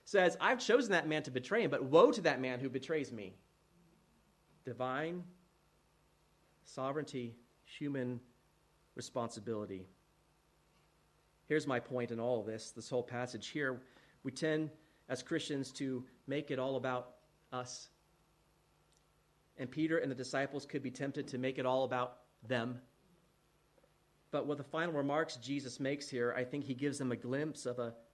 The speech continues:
of a bigger, bigger picture, that they are a very small part of a much bigger picture.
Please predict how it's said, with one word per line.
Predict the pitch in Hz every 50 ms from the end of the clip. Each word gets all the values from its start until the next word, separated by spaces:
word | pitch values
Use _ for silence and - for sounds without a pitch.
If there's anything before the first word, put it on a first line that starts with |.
| _ -
of | 127 120
a |
bigger, | 113 - 139 131 - 131 120 127 127
bigger | 147 143 135 113
picture, | - - 165 160 - - - 123 123 127 - _ _ _ _ _ _ _ _ _ _ _ _ _ _ _ _ _ _ _ _ _ _ _
that | 135 123 117
they | 156 170 185 190 180 147
are | 131 127 127 123 123 123 123 - - - _ _ _
a | 123
very | 117 113 135 147 156 156 151 143
small | 143 - - - 151 147 151 156 156
part | 151 156 - - 165 147 120 - -
of | 127 110
a | 117
much | 117 113 113 - - - - - -
bigger | - 123 110 107 107
picture. | 104 - 120 104 - - 113 101